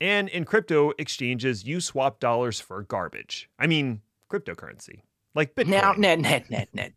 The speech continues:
Speaker 2: They're not garbage. They're scams.
Speaker 1: <laughs> I'm sorry, you're right. Garbage might actually be useful to s-, somebody. Sorry, garbage.
Speaker 2: Just wait until we all have Mister Fusion, and you're gonna eat those garbage words.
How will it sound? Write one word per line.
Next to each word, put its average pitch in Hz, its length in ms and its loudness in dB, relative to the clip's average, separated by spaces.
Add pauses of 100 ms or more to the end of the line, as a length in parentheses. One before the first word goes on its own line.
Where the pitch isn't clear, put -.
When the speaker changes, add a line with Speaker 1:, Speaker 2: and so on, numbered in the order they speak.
(180)
Speaker 2:
They're 202 260 6
not 151 400 2 (280)
garbage. 107 640 0
They're 214 160 8
scams. 240 1200 4 (220)
Speaker 1:
<laughs> - 160 -18
I'm 165 240 -8
sorry, 139 220 2
you're 135 100 4
right. 120 160 4 (480)
Garbage 165 400 6
might 139 200 6
actually 131 380 4
be 104 120 -6
useful 95 480 -4
to - 140 -12
s-, - 180 -14 (180)
somebody. 92 500 -4 (1080)
Sorry, 98 280 2
garbage. - 380 -12
Speaker 2:
Just 139 200 -6
wait 160 180 8
until 131 220 4
we 120 100 8
all 127 120 8
have 120 140 2
Mister 120 280 0
Fusion, 104 400 0
and 98 100 -6
you're 117 80 0
gonna 104 160 -2
eat 120 220 -2
those 101 180 -2
garbage 98 360 0
words. 98 380 -2